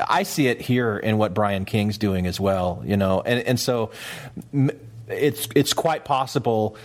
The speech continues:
that there's a little bit of him that kinda is excited that he gets to be the one who's gonna be stalwart and stand up to the modern day Korihor,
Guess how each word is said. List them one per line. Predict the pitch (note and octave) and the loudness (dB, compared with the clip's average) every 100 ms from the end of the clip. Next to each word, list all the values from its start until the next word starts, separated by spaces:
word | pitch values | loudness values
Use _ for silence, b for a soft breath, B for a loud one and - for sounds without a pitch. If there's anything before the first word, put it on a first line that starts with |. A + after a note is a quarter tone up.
| B B | B B
that | A#2 A#2+ A2+ - B B B - | -2 2 0 -2 B B B -2
there's | B2+ B2+ | 0 2
a | B2 | 2
little | A#2 B2+ C3+ C3 B2 - - - | 4 2 2 0 -2 -10 -20 -2
bit | B2 B2+ - - - | 0 0 -4 -6 -2
of | C3+ C3+ | 0 -2
him | A#2 C#3 C#3+ C#3 | 0 2 2 2
that | A2+ A2 - - - - | 2 0 -4 -20 -12 -2
kinda | A#2 A2+ A#2+ A2+ A2+ - - | 2 4 4 4 2 -2 -2
is | A2+ G#2 | 0 0
excited | - - G#2 G2 A2 D#3+ - C3 | 0 0 4 4 4 0 0 -2
that | A#2 | 0
he | - | 0
gets | A2+ C3 - | 2 0 2
to | C3 | 2
be | C#3+ | 2
the | C#3 | 2
one | C3+ C#3 C3+ D#3+ D#3+ - - | 2 2 2 0 -4 -10 -18
who's | - B2 | -2 0
gonna | B2 B2 | 2 0
be | G#2+ A#2+ A#2 A#2 A2+ - - | 2 2 2 2 2 -2 -4
stalwart | - - A2+ A2+ B2+ F3 - | -2 2 4 4 2 -2 0
and | A#2 G#2+ | 0 2
stand | - A#2 A2 A#2 G#2 | 2 2 2 2 2
up | A2 - - | 0 -2 -2
to | B2+ A2+ A2 | 0 2 2
the | G#2+ | 2
modern | G2+ G#2 A2 | 2 0 0
day | A2 A2 | 0 0
Korihor, | A#2+ A2 A#2+ C3 E3 | 0 2 2 2 -2